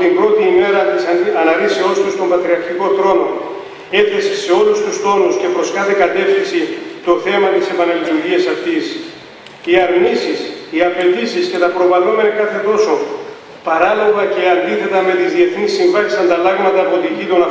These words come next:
χώρα δεν έχουν επηρεάσει το αγωνιστικό φρόνημα του Παναγιωτάτου Πατριάρχου Βαρθολομαίου. Η επαναλειτουργία της σχολής ως θέμα προστασίας ανθρωπίνων δικαιωμάτων με τις συνεχείς και στοχευμένες πρωτοβουλίες του Παναγιωτάτου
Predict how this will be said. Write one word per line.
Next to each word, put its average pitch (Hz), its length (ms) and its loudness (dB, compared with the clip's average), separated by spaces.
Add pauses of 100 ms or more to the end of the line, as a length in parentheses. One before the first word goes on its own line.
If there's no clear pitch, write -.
χώρα 180 260 0 (540)
δεν 214 180 2
έχουν 415 260 0
επηρεάσει 185 560 2
το 185 120 2
αγωνιστικό 175 540 2
φρόνημα 180 400 2
του 170 140 -2
Παναγιωτάτου 165 720 0
Πατριάρχου 170 560 -2 (360)
Βαρθολομαίου. 160 600 0 (680)
Η - 80 0
επαναλειτουργία 165 720 0
της - 140 -2
σχολής 185 340 0 (100)
ως - 140 -4
θέμα 202 180 2 (100)
προστασίας 185 520 0 (100)
ανθρωπίνων 180 500 0
δικαιωμάτων 175 540 2 (580)
με 175 140 4
τις 180 180 0
συνεχείς 185 480 2
και 208 140 0
στοχευμένες 190 580 2
πρωτοβουλίες 175 580 2
του 190 120 -2
Παναγιωτάτου 175 640 2